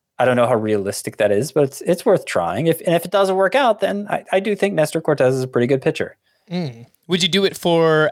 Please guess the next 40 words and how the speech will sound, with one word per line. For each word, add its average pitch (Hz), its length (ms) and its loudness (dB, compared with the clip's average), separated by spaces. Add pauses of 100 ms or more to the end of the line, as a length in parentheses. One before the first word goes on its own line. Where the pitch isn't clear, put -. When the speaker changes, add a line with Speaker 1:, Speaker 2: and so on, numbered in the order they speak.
Speaker 2:
our 160 240 2
guy, 135 320 0
Charlie 131 320 -2
Morton? 156 320 -2 (2500)
Speaker 1:
Yeah, 185 460 0 (220)
I, 147 180 -2 (640)
I 180 120 -2 (540)
think 160 220 -2
so. 107 400 4
If, - 340 -4 (420)
if 151 140 -2
you 208 80 2
have 220 260 -2
the 190 80 2
pitching 165 520 -2
depth 120 480 0
to 131 100 -10
withstand 92 540 -6
it. 95 80 -2
I, 147 100 0
I 185 140 0
mean, 190 260 0
Morton's 185 340 0
looked 151 200 -2
better, 135 320 4
so 135 180 0
maybe 120 380 0
he's 127 240 -4
to 120 140 -2
a 110 40 -2
point 117 260 -2
where 117 120 -2
we 113 100 -2
can 117 100 -4
trust 117 240 -2
him 120 120 0
in 117 80 0
our 113 80 2
lineups 113 340 -2
again. 123 340 -6